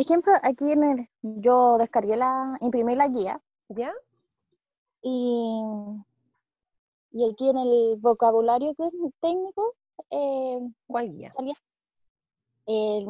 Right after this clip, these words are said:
Speaker 2: La
Speaker 1: de la
Speaker 2: tarea.
Speaker 1: tarea punto dos.
Speaker 2: Ya.
Speaker 1: Eso es ya.
Speaker 2: ¿Ok?
Speaker 1: Ya.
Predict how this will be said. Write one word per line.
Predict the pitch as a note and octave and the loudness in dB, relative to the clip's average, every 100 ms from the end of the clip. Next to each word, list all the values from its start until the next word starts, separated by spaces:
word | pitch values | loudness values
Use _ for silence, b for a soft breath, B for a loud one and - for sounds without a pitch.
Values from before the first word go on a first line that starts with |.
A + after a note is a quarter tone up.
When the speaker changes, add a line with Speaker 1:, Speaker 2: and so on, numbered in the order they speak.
| G3+ | -4
Speaker 2:
La | |
Speaker 1:
de | G3 G#3 | 0 0
la | G3+ | 2
Speaker 2:
tarea. | |
Speaker 1:
tarea | G#3 G#3 A#3 | 0 -2 -4
punto | B3+ B3+ _ B3 A3+ | -4 -10 _ -2 0
dos. | A3+ - _ _ _ _ _ | 0 -4 _ _ _ _ _
Speaker 2:
Ya. | - - _ | -16 -16 _
Speaker 1:
Eso | G#3+ G#3+ A3 - _ | -14 -12 -14 -16 _
es | G#3 | -12
ya. | F#3 - _ _ _ _ _ _ _ _ _ _ _ | -12 -16 _ _ _ _ _ _ _ _ _ _ _
Speaker 2:
¿Ok? | F3+ B3+ F4 A#4 _ _ _ _ _ _ _ _ _ | -10 -4 -4 -6 _ _ _ _ _ _ _ _ _
Speaker 1:
Ya. | - | -12